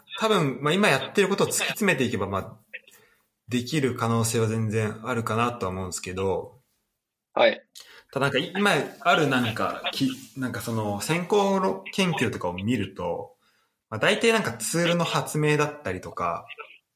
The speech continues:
Speaker 2: はい。
Speaker 1: なんか、これを、例えばこの、えっと、プレッシャーのかかってる度合いを、こ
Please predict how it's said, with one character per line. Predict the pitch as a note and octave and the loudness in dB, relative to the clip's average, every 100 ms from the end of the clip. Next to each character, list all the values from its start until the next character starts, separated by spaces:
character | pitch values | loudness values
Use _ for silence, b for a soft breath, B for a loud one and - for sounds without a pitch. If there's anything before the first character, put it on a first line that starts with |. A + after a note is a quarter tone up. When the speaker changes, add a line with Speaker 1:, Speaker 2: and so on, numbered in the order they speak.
| _ _ _ _ - | _ _ _ _ 2
Speaker 2:
は | C#3 A2 | 4 4
い。 | - _ _ _ _ _ _ _ _ _ _ _ _ _ _ - | 2 _ _ _ _ _ _ _ _ _ _ _ _ _ _ -8
Speaker 1:
な | A#2+ | -4
ん | |
か、 | G2+ - - _ _ _ _ _ _ _ | -4 -4 -12 _ _ _ _ _ _ _
こ | - - | -12 -2
れ | C#3+ D3+ | 4 4
を、 | D3 C#3+ - - - | 4 2 -4 -8 -8
例 | A#2+ B2+ | -2 0
え | |
ば | G#2+ G#2+ | 0 -2
こ | - | -2
の、 | A#2+ A#2+ A2+ - - _ _ _ _ _ _ _ _ - | 0 0 -2 -6 -20 _ _ _ _ _ _ _ _ -10
え | |
っ | G#2 | -8
と、 | A#2 | -8
プ | - | -2
レ | D3 D3+ | 2 2
ッ | |
シ | D3 - D#3+ | 2 2 4
ャ | D3 | 4
ー | D3 | 2
の | |
か | C#3+ | 0
か | C#3+ | 2
っ | D3+ D#3 | 2 2
て | D3 | 2
る | C#3 | 4
度 | D3+ | 4
合 | B2 | 4
い | B2 | 4
を、 | C#3 | 2
こ | - - - | 0 -4 -18